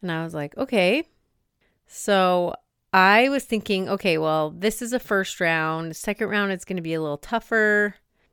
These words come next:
because there wasn't very many technical questions about, like, editing a podcast. Like, I thought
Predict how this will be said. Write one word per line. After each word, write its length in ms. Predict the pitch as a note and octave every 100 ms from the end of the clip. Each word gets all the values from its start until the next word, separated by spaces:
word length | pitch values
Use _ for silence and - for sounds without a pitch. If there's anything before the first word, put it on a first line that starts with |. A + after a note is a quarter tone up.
| G#3+
because 300 | G3+ A#3 G#3+
there 100 | G#3+
wasn't 360 | A3 A#3 C4+ G#3
very 260 | G#3 G3+
many 300 | G3 F3+ E3+
technical 580 | - - F#3+ - F3+ F3
questions 640 | - F3+ - - D#3 -
about, 420 | F3 E3+ D3+ D#3
like, 400 | D#3+ D3 D3 - _ _ -
editing 340 | F3+ E3+ D#3+
a 60 | D3+
podcast. 760 | - G#3 G3 - - - - - _ _ _ _ _ _ _
Like, 140 | E3+ -
I 140 | F3
thought 320 | - F3 -